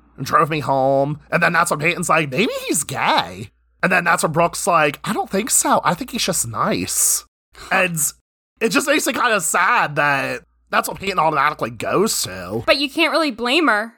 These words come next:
Speaker 2: in a way, because she's with Nathan and he's, he treats her so terribly. She's coming from that perspective, you know?
Speaker 1: Yeah, it, it might not be so much a commentary on, like, gay people. It might just be a commentary on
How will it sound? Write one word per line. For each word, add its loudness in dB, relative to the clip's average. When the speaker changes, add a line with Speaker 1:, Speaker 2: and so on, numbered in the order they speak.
Speaker 2:
in -4
a -2
way, 0
because -8
she's -6
with -4
Nathan 2
and 0
he's, -2
he -10
treats 0
her 2
so 0
terribly. 0
She's -2
coming 2
from 0
that 2
perspective, -6
you -10
know? -2
Speaker 1:
Yeah, 0
it, 0
it 4
might 2
not 4
be -2
so 0
much 2
a -2
commentary 2
on, 2
like, -2
gay -4
people. -6
It -2
might 4
just -6
be 0
a -2
commentary 2
on 2